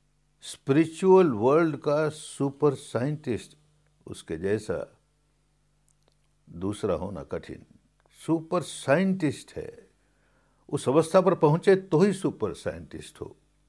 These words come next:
कोई पहुंचे, पहुंचे तो, तो समझेगा सारे law of nature को।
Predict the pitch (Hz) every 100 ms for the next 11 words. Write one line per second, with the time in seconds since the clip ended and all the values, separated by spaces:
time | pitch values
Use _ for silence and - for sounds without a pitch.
0 | _ _ _ - 151 147 76 - - -
1 | - _ _ - 110 160 156 87 78 -
2 | 180 - - _ _ _ _ _ _ -
3 | 82 - - 127 117 127 87 82 - 98
4 | 87 85 87 87 87 78 92 85 82 -
5 | - - - -